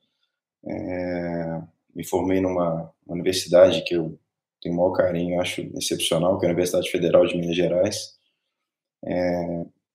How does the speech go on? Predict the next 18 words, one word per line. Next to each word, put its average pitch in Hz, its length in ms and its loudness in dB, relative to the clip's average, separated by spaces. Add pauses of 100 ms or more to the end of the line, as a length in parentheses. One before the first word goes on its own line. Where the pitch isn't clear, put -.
e - 140 -10
posteriormente 98 800 2
eu, 95 340 0
eu 87 100 -6
fiz 92 240 -6
uma, 90 560 0 (720)
uma, 85 840 -4 (880)
uma 95 180 2
pós-graduação 92 720 6
na 87 140 2
Fundação 90 360 2
Dom 90 120 0
Cabral, 90 420 10
que - 80 -4
também 87 300 2
é 85 60 2
outra 87 220 0
casa 92 560 6